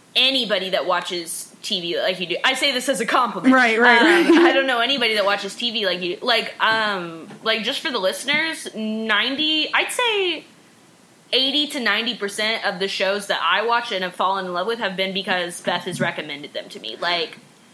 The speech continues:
Speaker 1: this girl knows her T V. And so to say that, but, like, Beth's, fa-, is this your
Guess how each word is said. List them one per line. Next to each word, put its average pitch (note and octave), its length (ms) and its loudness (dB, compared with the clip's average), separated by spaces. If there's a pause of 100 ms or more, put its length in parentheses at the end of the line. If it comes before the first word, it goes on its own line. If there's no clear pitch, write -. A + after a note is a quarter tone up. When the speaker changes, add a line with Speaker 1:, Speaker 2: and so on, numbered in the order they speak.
(340)
Speaker 1:
this A3+ 160 -6
girl A#3+ 180 0
knows G3 440 0
her A3 140 0
T G3 280 -6
V. D#3 180 -6
And F3+ 100 -12
so G#3+ 180 0
to A3 140 -6
say A#3 460 0
that, F#3+ 420 -4
but, G3 300 -2
like, G3+ 240 0 (720)
Beth's, B3 420 0
fa-, - 360 -6
is C4+ 140 0
this A4 220 -2
your A#4 100 0